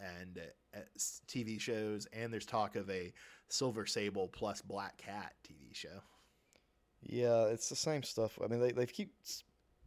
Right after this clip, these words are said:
Speaker 2: pushing these things, and that's probably what's next on the, on the, on the docket. I wouldn't doubt it.
Speaker 1: Yeah.
Speaker 2: Uh, 'cause,
Speaker 1: Well,
Speaker 2: uh,
Speaker 1: I
Speaker 2: it's,
Speaker 1: don't
Speaker 2: if
Speaker 1: think we
Speaker 2: ever,
Speaker 1: know
Speaker 2: I feel
Speaker 1: for
Speaker 2: like, I feel like,
Speaker 1: sure.
Speaker 2: like, I had no, I did not think a Madam Web movie would ever be made, and there it is. It's
Speaker 1: Yeah,
Speaker 2: like,
Speaker 1: same, man, same.
Speaker 2: so we're just gonna keep saying, yeah, these, these things will happen, and they're gonna suck,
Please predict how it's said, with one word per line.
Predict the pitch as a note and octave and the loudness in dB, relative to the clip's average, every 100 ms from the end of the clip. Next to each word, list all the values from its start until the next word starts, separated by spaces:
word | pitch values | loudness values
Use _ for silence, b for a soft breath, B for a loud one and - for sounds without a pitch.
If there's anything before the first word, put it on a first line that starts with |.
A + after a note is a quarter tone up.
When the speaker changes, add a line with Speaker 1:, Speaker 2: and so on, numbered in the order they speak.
| _ | _
Speaker 2:
pushing | - C#3 - G#2+ | 2 4 4 0
these | - | 0
things, | G#2+ | 0
and | G2+ | 4
that's | A#2+ - | 2 4
probably | C#3 C3+ A2+ | 6 8 6
what's | G#2 F#2+ | 2 4
next | G2+ - | 4 4
on | F#2+ F2+ | 0 -2
the, | E2 | -2
on | E2+ E2+ | -4 -2
the, | E2 D#2 - - | -2 -4 -10 -10
on | E2+ | -6
the | E2 D#2 D2 - _ _ _ _ _ - | -4 -4 -8 -18 _ _ _ _ _ 2
docket. | F2+ E2+ E2+ - - | 2 2 -4 -6 -4
I | F2+ F#2 | -2 0
wouldn't | G#2 G2+ D#2 | -2 -4 -2
doubt | D2+ D#2+ | 0 0
it. | E2 - _ b b b b b b G#2 | -2 -6 _ b b b b b b -10
Speaker 1:
Yeah. | G2 E2+ | -10 -8
Speaker 2:
Uh, | G2 - | -12 -6
'cause, | A#2 | 0
Speaker 1:
Well, | B2 | 6
Speaker 2:
uh, | B2+ C3+ | 6 8
Speaker 1:
I | C#3 | 8
Speaker 2:
it's, | - | 8
Speaker 1:
don't | - | 8
Speaker 2:
if | |
Speaker 1:
think | A3 | 12
we | |
Speaker 2:
ever, | F#3+ - | 12 12
Speaker 1:
know | F#3 | 12
Speaker 2:
I | F#3+ | 12
feel | B3+ | 12
Speaker 1:
for | |
Speaker 2:
like, | C4 | 12
I | F#3 | 12
feel | A#3+ | 12
like, | A#3 | 12
Speaker 1:
sure. | B2+ A2 G#2 - | 12 4 -2 8
Speaker 2:
like, | D#3 - | 8 12
I | G3 | 12
had | A3 | 12
no, | F3 E3 E3 | 12 12 12
I | F3+ | 12
did | F3 | 10
not | E3+ D#3 - | 10 8 8
think | C#3+ | 6
a | B2+ | 8
Madam | A2 A2 A2+ | 8 8 8
Web | G2+ G#2 G2 - - - | 8 8 8 -2 -18 -4
movie | G#2+ G2 F#2 | -2 0 0
would | F#2 | 0
ever | F#2+ F#2 | 0 0
be | F#2 F2+ | 0 0
made, | E2 F2+ | 2 2
and | F2 F#2 | 2 2
there | F#2 | 2
it | F2+ | 0
is. | D#2+ D#2 | -2 -4
It's | - - D#3+ | -4 0 4
Speaker 1:
Yeah, | F#3 | 2
Speaker 2:
like, | |
Speaker 1:
same, | - C#3 B2+ | 2 0 0
man, | G2+ G2 - | -4 -8 -8
same. | - | -6
Speaker 2:
so | G#2+ C#3 | 6 8
we're | C#3 | 10
just | F#3 - | 8 8
gonna | E3+ | 8
keep | - E3 | 8 2
saying, | - C#3+ B2+ | 8 8 10
yeah, | B2+ | 8
these, | C#3+ C#3+ | 8 4
these | D#3 E3 | 4 6
things | E3 | 6
will | D#3+ | 6
happen, | A2 G#2+ A2 A2 G#2+ - | 10 8 8 2 2 0
and | G#2+ | 0
they're | |
gonna | G#2+ G#2+ | 2 0
suck, | - - F#2 F2+ | 0 2 4 2